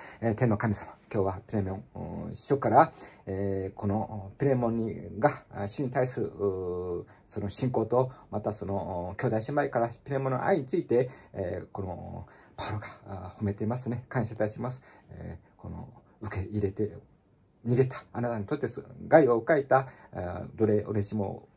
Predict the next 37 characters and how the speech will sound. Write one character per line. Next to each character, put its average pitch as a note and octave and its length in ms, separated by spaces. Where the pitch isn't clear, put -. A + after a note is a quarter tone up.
を - 340
心 G#2 300
強 A2+ 140
く - 280
迎 G#2 200
え G2 40
て G2 120
く - 100
れ A2 60
る G2+ 60
と G2 60
い - 20
う - 20
こ - 100
と D3 160
を C#3+ 40
確 - 220
信 C3 180
し C3 60
て - 80
い F3+ 40
る F3+ 80
と、 - 180
お、 E2 300
パ G#2 120
ウ F2 60
ロ F2 80
が E2+ 180
そ - 140
う - 40
確 - 200
信 F#2 160
し - 40
て - 80
い A#2+ 40
ま C3+ 100
す。 C3 100